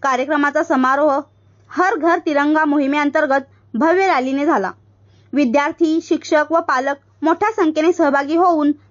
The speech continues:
परिसरात तिरंग्याचा लहराचा सागर निर्माण झाला. या प्रसंगी निवृत्त आरोग्य निरीक्षक के डी हारुगडे, संस्थापिका मनीष काईंगडे, विशेष कार्यकारी अधिकारी डॉक्टर प्रफुल्ल पाटील, प्रफुल्लित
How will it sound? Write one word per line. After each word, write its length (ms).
परिसरात 440
तिरंग्याचा 680
लहराचा 400
सागर 280
निर्माण 360
झाला. 240
या 140
प्रसंगी 640
निवृत्त 420
आरोग्य 460
निरीक्षक 500
के 200
डी 180
हारुगडे, 560
संस्थापिका 640
मनीष 380
काईंगडे, 540
विशेष 380
कार्यकारी 520
अधिकारी 400
डॉक्टर 360
प्रफुल्ल 420
पाटील, 440
प्रफुल्लित 500